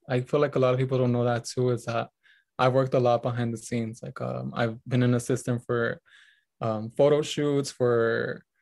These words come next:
theatrical shows. Um, and then eventually I started my own little production company, and I would produce shows for my friends at a theater that I used to work at. So I got really in touch with that whole behind the scenes aspect of it,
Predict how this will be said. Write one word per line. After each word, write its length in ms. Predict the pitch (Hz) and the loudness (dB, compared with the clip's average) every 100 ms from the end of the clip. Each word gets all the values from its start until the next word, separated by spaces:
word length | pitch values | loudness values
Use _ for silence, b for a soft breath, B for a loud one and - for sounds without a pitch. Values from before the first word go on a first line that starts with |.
| _ _ _ - | _ _ _ 2
theatrical 500 | 127 120 135 127 123 | 4 4 0 -4 -6
shows. 680 | - 151 147 143 143 131 | 2 4 6 6 4 0
Um, 420 | - 113 113 113 127 | -4 -4 -2 -4 0
and 100 | 123 | 2
then 100 | 123 | 4
eventually 420 | 123 127 - 135 | 4 2 2 0
I 40 | |
started 300 | 131 135 127 | 2 0 2
my 140 | 127 120 | 2 2
own 160 | 123 | 2
little 160 | 123 120 | 2 0
production 500 | - 120 127 - 131 | -2 0 0 0 -4
company, 380 | 131 123 127 123 | -2 -2 0 0
and 100 | 113 | 0
I 140 | 117 | -2
would 340 | 113 120 117 165 _ _ | 0 0 -2 -6 _ _
produce 360 | - 131 123 123 | -4 0 0 0
shows 220 | 135 127 | 0 0
for 120 | - | 0
my 140 | 117 117 | -4 -4
friends 540 | - 131 135 139 127 | -2 0 2 0 0
at 120 | 120 | -2
a 60 | 117 | -4
theater 420 | 120 123 127 123 | -2 0 2 2
that 140 | 120 123 | 0 -2
I 40 | |
used 200 | 117 - | -4 -6
to 80 | 113 | -4
work 260 | 123 135 | -4 -2
at. 300 | 156 147 143 - _ b b b b _ | 2 2 0 -4 _ b b b b _
So 540 | - 147 139 131 - _ _ _ - | 0 4 8 6 4 _ _ _ 0
I 120 | 139 | 4
got 140 | 156 | 6
really 200 | 156 160 | 6 6
in 120 | 160 147 | 6 4
touch 300 | 147 143 - | 2 0 0
with 380 | 143 139 131 - _ _ _ _ _ - | 2 4 0 -6 _ _ _ _ _ 0
that 180 | 131 | 2
whole 640 | 139 143 143 143 139 139 - | 4 6 8 8 8 4 0
behind 360 | 139 139 139 | 0 2 2
the 60 | 139 | 0
scenes 380 | - 135 135 131 | 0 2 2 2
aspect 500 | 123 127 - 127 - | -2 -2 -2 -6 -4
of 160 | 113 | -6
it, 160 | 127 - | -6 -10